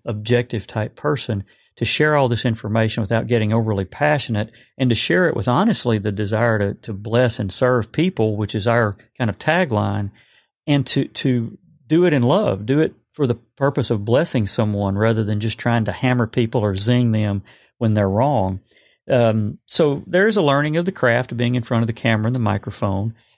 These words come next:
Uh, I can't ha-, believe how many times, uh, for example, I say, uh, in speaking. Um, anyone who's heard the president speak knows how important it is to control your inhalation and exhalation. Uh, but the joy is, hey, I've got enough to keep me busy for the next forty years, and I'm just,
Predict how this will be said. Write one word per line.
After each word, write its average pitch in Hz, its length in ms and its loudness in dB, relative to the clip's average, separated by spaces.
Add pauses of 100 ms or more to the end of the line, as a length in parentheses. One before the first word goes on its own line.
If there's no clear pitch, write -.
(100)
Uh, 104 120 -2
I 104 100 -2
can't 143 300 -2
ha-, 117 160 0
believe 123 580 0
how 117 140 0
many 110 200 2
times, 110 640 -2
uh, - 440 -6 (180)
for 120 160 -6
example, 110 400 0
I 101 80 2
say, 113 340 0
uh, 110 300 2
in 107 140 2
speaking. 107 580 -4 (360)
Um, 101 360 -2
anyone 131 420 2
who's 110 240 0
heard 113 200 2
the - 40 -4
president 113 480 0
speak 110 320 -2
knows 107 280 -2
how 110 160 2
important 107 460 -2
it 110 40 2
is 101 80 -2
to - 120 -10
control 113 440 0
your 107 100 0
inhalation 107 720 0
and 98 100 -2
exhalation. 98 760 -4 (520)
Uh, 170 100 -4
but 165 180 -2
the 143 80 -2
joy 165 340 2
is, 135 480 0
hey, - 180 -4
I've 160 140 0
got 160 160 2
enough 139 180 0
to - 80 -20
keep 139 160 0
me 143 140 0
busy 123 260 2
for 113 160 0
the 110 80 2
next 117 220 0
forty 120 320 -2
years, 120 440 0
and 117 100 0
I'm 135 120 0
just, 139 160 -4